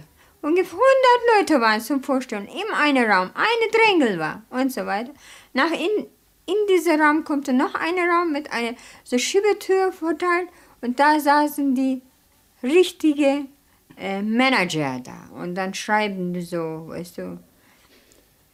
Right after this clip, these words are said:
Papier, die Auskünfte und so weiter. Und nach einer so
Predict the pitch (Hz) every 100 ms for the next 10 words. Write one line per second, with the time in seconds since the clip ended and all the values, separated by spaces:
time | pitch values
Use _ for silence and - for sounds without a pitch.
0 | _ - 247 - 247 226 214 202 190 -
1 | 208 226 - 190 185 - 190 180 175 175
2 | 185 190 185 202 202 240 294 226 240 247
3 | 233 226 233 233 226